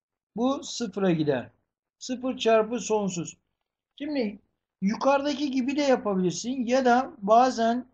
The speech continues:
ihtiyaç duyarsan şunu parçalarsın. Tanjantı parçalarsak sinüs x bölü kosinüs x. Burası da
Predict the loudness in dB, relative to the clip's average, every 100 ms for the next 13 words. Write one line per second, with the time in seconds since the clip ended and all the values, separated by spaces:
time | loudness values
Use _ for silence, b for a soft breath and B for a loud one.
0 | _ _ _ -10 -8 -2 0 0 -2 -2
1 | 0 0 0 -2 -4 -6 -16 -8 -6 0
2 | 4 4 4 0 0 -2 -6 -4 0 2
3 | 2 0 0 -4 -2 0 0 0 0 -2
4 | -6 -6 -8 -4 -2 -2 -4 -6 -8 -12
5 | -16 _ _ _ _ _ _ _ _ _
6 | _ _ _ _ _ 0 2 4 0 -2
7 | -2 -2 0 -4 -4 -6 -10 -8 -8 -8
8 | -10 -12 -16 _ _ _ _ _ _ _
9 | _ _ _ _ _ _ _ _ _ _
10 | _ _ _ _ _ _ _ _ _ _
11 | _ _ _ _ _ _ _ _ _ _
12 | _ _ -2 2 2 0 0 2 0 -4